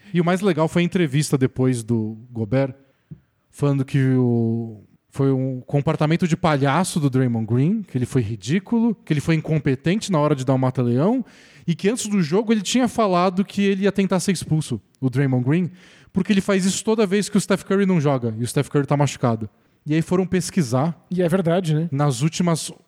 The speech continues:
Speaker 1: on-, das últimas onze expulsões do Draymond Green, né, que já são onze expulsões, <laughs> sete em jogos que o Steph Curry não tava jogando.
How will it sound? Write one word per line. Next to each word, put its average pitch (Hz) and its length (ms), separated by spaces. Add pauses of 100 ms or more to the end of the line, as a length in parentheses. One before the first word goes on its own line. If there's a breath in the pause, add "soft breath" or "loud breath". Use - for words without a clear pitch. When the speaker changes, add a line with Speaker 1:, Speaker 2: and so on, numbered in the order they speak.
(180)
Speaker 1:
on-, 175 320
das 160 180
últimas 165 380
onze 220 240
expulsões 151 640
do 131 100
Draymond 120 340
Green, 143 180
né, 127 80
que - 80
já 135 60
são 180 220
onze 151 380
expulsões, 185 540 (320)
<laughs> - 280
sete 294 720
em 196 300
jogos 202 440
que - 80
o 196 40
Steph - 240
Curry 202 240
não 180 80
tava 180 180
jogando. 156 400